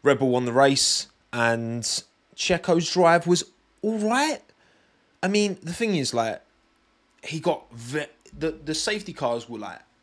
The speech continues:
perfection for Checo. So, and you look, you, you take those opportunities when they present themselves. He shouldn't have been qualifying where he did.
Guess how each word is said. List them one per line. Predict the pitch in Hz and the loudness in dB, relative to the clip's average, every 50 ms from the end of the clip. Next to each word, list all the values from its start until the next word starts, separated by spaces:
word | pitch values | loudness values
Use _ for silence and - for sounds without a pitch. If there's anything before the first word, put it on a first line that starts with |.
| _ - - _ - - - - - | _ -20 -20 _ -18 -18 -18 -12 -10
perfection | 160 143 135 - - - - - 160 170 - _ - - - - 95 87 82 90 _ _ _ _ _ _ _ _ _ _ _ | -8 -8 -8 -10 -12 -20 -20 -18 -18 -18 -16 _ -14 -14 -12 -12 -14 -16 -18 -20 _ _ _ _ _ _ _ _ _ _ _
for | - 95 | -14 -12
Checo. | - - - - - - - - - _ _ _ _ _ _ _ _ _ - | -12 -12 -12 -14 -14 -18 -18 -18 -20 _ _ _ _ _ _ _ _ _ -10
So, | - - - 127 123 123 120 120 120 - _ _ _ _ _ _ _ _ _ _ _ _ _ _ _ _ - | -4 0 4 4 4 4 2 -2 -6 -14 _ _ _ _ _ _ _ _ _ _ _ _ _ _ _ _ -4
and | 160 165 170 | -2 0 0
you | 160 | 0
look, | 147 113 - - - _ _ | -2 -2 -4 -6 -12 _ _
you, | 120 127 127 | -10 -10 -8
you | 120 - 123 120 | -8 -8 -8 -6
take | - 156 120 104 | -4 -4 -4 -4
those | 110 107 113 | -6 -6 -8
opportunities | 101 98 107 - - 107 101 82 - | -8 -8 -8 -10 -10 -12 -12 -14 -14
when | 110 98 | -14 -14
they | 98 98 | -12 -14
present | 98 - 98 95 104 101 - | -12 -12 -12 -12 -12 -12 -14
themselves. | 101 101 - - 92 95 - | -14 -14 -14 -12 -12 -12 -10
He | - 113 | -8 -4
shouldn't | - - 165 139 | -4 -4 -4 -4
have | 107 110 | -6 -8
been | 110 107 | -10 -8
qualifying | - - 107 104 - - 98 98 | -8 -8 -8 -8 -8 -10 -10 -10
where | 98 101 | -12 -14
he | 98 95 | -16 -14
did. | 92 - 143 139 139 139 | -8 -4 -2 -2 -2 -2